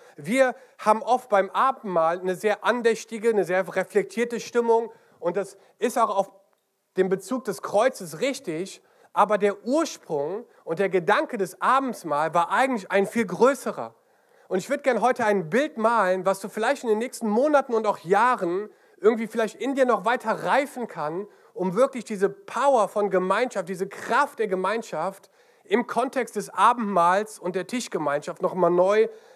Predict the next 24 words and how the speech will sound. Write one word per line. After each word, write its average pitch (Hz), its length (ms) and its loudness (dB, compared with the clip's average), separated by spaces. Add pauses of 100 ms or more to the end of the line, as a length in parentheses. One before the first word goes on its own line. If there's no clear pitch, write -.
(120)
einfach 185 280 0
so 190 120 -2
für 190 140 -6
dich 202 220 -4
zu 190 100 -6
verstehen. 170 520 -2
Weil 208 400 4 (840)
es 180 240 0
geht 262 480 -2 (560)
nicht, 202 460 0 (280)
<laughs> - 240 -20
also 175 320 -2
es, 190 200 -8 (100)
es 175 200 -10
geht 269 240 -2
nicht 226 140 -4
um 202 100 0
das 180 180 -2
Kreuz 233 460 0
in 185 160 -2
sich, 214 260 -6
es 190 140 -10
geht 196 180 -4
darum, 214 360 2